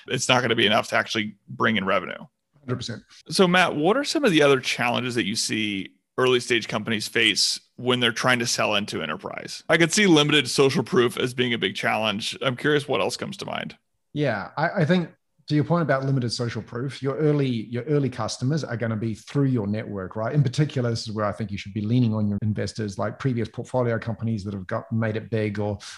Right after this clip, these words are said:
Speaker 2: whatever else. But your first customers are gonna be warm connects 'cause they have to take a big leap of faith. And don't underestimate the, the personal risk of somebody investing in you, right? Uh, especially if what you do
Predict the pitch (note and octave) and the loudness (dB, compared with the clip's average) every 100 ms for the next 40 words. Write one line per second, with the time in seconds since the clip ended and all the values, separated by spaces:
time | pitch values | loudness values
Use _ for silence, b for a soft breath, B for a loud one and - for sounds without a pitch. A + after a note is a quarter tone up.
0 | B A#2+ A#2 A2 G#2+ G2 C3 D3 B B | B 0 2 0 -2 -2 -4 -6 B B
1 | C#3+ C#3+ F3+ F#3 - - C#3+ - B2+ A2+ | 0 2 6 6 4 0 -2 0 0 0
2 | G2 A#2 A#2 A#2 A2 G#2 G#2 G#2 F#2+ _ | 0 0 2 0 0 -2 -4 -6 -8 _
3 | - A2+ B2+ B2 A#2 A2+ B2 - A2+ A#2+ | -6 0 2 2 0 -2 -4 -6 -4 -4
4 | G#2 A2+ G#2 F#2+ C#3+ C3 A#2 A#2+ A2 G2 | -4 -8 -8 0 0 2 0 -2 -4 -10
5 | - A#2+ D#3 - B B - B2 F#3 F3+ | -6 -4 -4 -6 B B 0 6 8 10
6 | C3 C3 B2+ B2+ A#2 A2 - A#2 A#2 A#2 | 8 4 2 0 0 -4 -4 -2 -2 -2
7 | A2 G#2+ - - D3 C3 - A#2+ F#2+ A2 | -4 -4 -8 -2 0 0 0 0 0 -4
8 | G#2 - - - B - G#2+ A#2+ A#2 A2 | -4 -8 -10 -20 B -8 -4 2 2 2
9 | G#2+ G2+ G#2+ G#2 G#2+ G2+ A2 G2+ G2 G2+ | 0 -2 -2 -2 -2 -4 -4 -2 -2 -2
10 | F#2 G2+ A2 G#2+ G#2 - A2+ A2 A2 - | -6 -8 -4 -2 -2 -6 -6 -4 -4 -4
11 | - D3+ - B2 A2 B2 B2+ B2 A#2 G#2 | 0 0 2 -2 -4 -4 -4 -2 -2 -2
12 | A2 B2 F#3 | -2 -2 -2